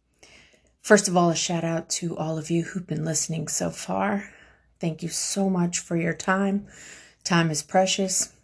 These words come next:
I don't want to waste it. And I always want you to be reaching for the best version of yourself, f-, even if it's five minutes from now, than the person you are right at this moment.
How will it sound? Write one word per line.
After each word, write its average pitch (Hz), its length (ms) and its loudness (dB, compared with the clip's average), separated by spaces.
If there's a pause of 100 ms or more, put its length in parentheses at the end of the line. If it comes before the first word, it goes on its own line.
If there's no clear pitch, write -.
(140)
I - 80 -8
don't 160 240 2
want 165 140 2
to 156 40 0
waste 165 380 2
it. - 260 -4 (440)
And 170 100 2
I 165 40 4
always 160 280 2
want 156 220 0
you 156 80 0
to 156 60 0
be 151 120 0
reaching 147 380 0
for 151 160 -4
the 147 80 -2
best 147 360 -2
version 156 360 -2
of 151 100 -6
yourself, 147 680 -2 (140)
f-, - 240 -16
even 175 240 0
if 156 100 -6
it's 160 200 -4
five 156 240 0
minutes 170 260 0
from 175 180 0
now, 170 300 2 (720)
than 208 140 8
the 202 80 8
person 175 320 0
you 165 120 0
are 156 140 -2
right 156 160 -2
at 170 140 -10
this 170 200 -4
moment. 160 400 -4